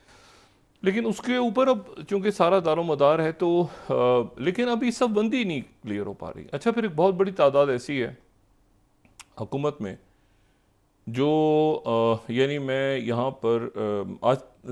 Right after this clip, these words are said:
तमाम दिन जो है ये मीडिया पर चलती रही हैं खबरें दिन में कि जी, अ, फैसला जो है वो नहीं अभी हो-, हुआ फाइनल कि जो साबिक वज़ीर आज़म और जो चेयरमैन तहरीक इंसाफ का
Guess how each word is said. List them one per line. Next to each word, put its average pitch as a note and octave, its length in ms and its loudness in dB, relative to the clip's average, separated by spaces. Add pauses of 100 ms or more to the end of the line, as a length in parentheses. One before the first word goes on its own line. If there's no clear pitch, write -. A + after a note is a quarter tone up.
(140)
तमाम C3+ 340 0
दिन C#3+ 180 -6
जो C3 120 -2
है A#2+ 100 -2
ये A#2+ 140 -4
मीडिया A#2+ 280 -2
पर B2 120 -8
चलती A#2 300 -8
रही B2 120 -8
हैं A2 100 -6
खबरें F#2 320 -8
दिन F#2+ 120 -8
में F#2 180 -12 (840)
कि G#2+ 140 -2
जी, A2 420 -2
अ, G2+ 380 -4
फैसला B2 760 -2
जो G2+ 180 -6
है G2+ 140 -2
वो G2+ 460 -4
नहीं A#2 280 -2
अभी G#2+ 140 -4
हो-, G2 460 -6
हुआ G2 200 -6
फाइनल G#2 540 -4 (140)
कि F#2+ 420 -8
जो F2+ 400 -12
साबिक G#2+ 300 -4
वज़ीर G2+ 340 -6
आज़म F#2+ 300 -8
और G2+ 320 -14
जो G2+ 80 -16
चेयरमैन G#2 420 -6 (320)
तहरीक F#2 220 -10
इंसाफ G2 360 -8
का G#2+ 140 -8